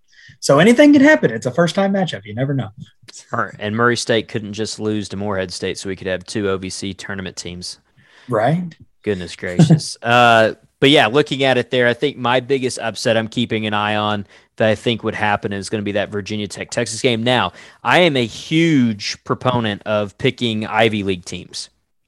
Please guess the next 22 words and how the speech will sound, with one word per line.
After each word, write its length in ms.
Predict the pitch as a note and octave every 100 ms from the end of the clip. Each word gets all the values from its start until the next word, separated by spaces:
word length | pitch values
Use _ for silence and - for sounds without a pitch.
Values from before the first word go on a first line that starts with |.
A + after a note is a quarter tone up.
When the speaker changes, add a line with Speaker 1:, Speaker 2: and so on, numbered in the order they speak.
| _ -
Speaker 2:
okay? 340 | C#3 G#2+ G#2
Speaker 1:
Mm-hmm. 100 | - _ _ -
Speaker 2:
I 120 | A#2
think 220 | A#2+ C#3
Ivy 360 | F#2 A2+ B2+ A#2+
League 180 | A2 G2+
teams 420 | - G#2+ G#2 G2
are 600 | - G#2 G#2 G2+ G2 F#2+ _ _ _
some 300 | - - B2+
of 40 | A2+
the 80 | G#2+
most 380 | A2+ A2+ -
fun 380 | - B2+ B2 A#2
teams 340 | - A#2+ A2+ G2
to 100 | G#2
watch 420 | G2 G#2 G#2 -
when 80 | G#2
it 100 | -
comes 320 | A#2+ G#2+ -
to 80 | G#2+
the 120 | F#2+
tournament. 440 | - A#2 A#2+ D3